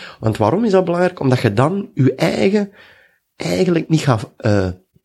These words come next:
censureren, maar dat je weet dat je gaat just zijn. Je gaat ook niet in overdrive zijn. Je gaat ook niet dingen zeggen, omdat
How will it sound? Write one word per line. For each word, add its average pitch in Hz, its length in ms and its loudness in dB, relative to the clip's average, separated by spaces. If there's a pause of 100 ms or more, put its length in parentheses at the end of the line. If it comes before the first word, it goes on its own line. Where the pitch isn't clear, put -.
(160)
censureren, 208 1040 0 (460)
maar 117 120 2
dat 117 120 0
je 117 60 -2
weet 180 180 0
dat 143 120 -2
je 113 100 0
gaat 98 180 2
just - 340 0
zijn. 90 360 -6 (480)
Je 117 120 -4
gaat 117 180 -2
ook - 160 -6
niet 170 100 2
in 131 140 4
overdrive 135 600 0
zijn. 98 360 -10 (300)
Je 110 100 -4
gaat 101 120 2
ook 127 160 0
niet 120 220 2
dingen 151 240 4
zeggen, 147 400 -2
omdat 123 300 0